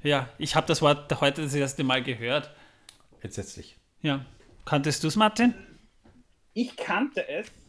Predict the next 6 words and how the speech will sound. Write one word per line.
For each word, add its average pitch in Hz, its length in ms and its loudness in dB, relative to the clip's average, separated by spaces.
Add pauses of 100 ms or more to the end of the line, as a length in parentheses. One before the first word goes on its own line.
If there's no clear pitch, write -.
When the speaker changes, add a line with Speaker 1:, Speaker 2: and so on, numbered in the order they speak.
(100)
Speaker 3:
ja. 170 400 -10 (2250)
Speaker 1:
Verdammt, 135 640 -2
Speaker 3:
Aber 151 280 -4
Speaker 1:
bin 120 120 -2
ich 117 200 -8
dumm. 110 220 -6